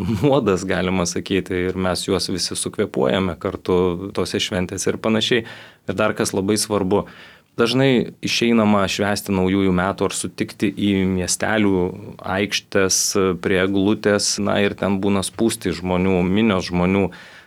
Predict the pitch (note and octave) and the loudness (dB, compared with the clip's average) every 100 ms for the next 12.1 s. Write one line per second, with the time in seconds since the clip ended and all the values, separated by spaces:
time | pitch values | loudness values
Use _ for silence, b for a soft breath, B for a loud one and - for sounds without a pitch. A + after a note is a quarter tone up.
0 | B B - G#2+ G2+ F#2+ A2+ - - G2+ | B B -4 0 2 2 -2 -2 -4 -2
1 | G#2 A#2 A2 G2+ G#2 - A2+ A2 G#2 - | 0 2 2 2 -2 0 2 4 2 0
2 | G#2+ G#2+ G2+ G2 G#2+ G2 G#2 G#2+ G#2+ F#2+ | -2 0 -2 -2 -2 2 4 4 2 0
3 | G2+ F#2+ A2 G#2+ G#2+ G#2 G#2 G#2 C3+ C3+ | -2 0 2 2 4 4 4 4 2 0
4 | F#2 - F2+ - - F#2+ F#2+ F#2 F#2 F#2 | -4 -4 -4 -4 -2 0 0 0 0 0
5 | F#2 F2 - G2+ F#2 F2 - F#2+ F#2 G2 | 2 0 -2 -2 -2 -2 0 2 2 2
6 | G2 G#2 F2 - B B B - G#2 - | 0 -2 -2 -6 B B B -10 -8 -2
7 | G2+ F#2+ G2 F#2+ F#2 E2+ G2 F#2 F#2+ F2 | 0 2 2 2 0 0 0 -2 -4 -4
8 | - - G2+ F#2+ F#2 F#2+ G2+ F#2 F#2 F2+ | -6 -8 -6 -4 -4 -4 -2 -2 -2 -2
9 | - - G#2 A2+ G2 F2 F2 F2+ - F#2 | -4 -2 2 2 2 0 -4 -4 -4 -4
10 | F2+ F2 G2+ G2 - - G2+ - F#2+ F#2+ | -2 -2 -2 -2 -2 -4 -2 0 0 2
11 | G#2+ G#2 F2 G2+ G2+ F#2+ F2+ F#2+ F2 G#2+ | 0 0 -2 0 2 2 0 -2 0 0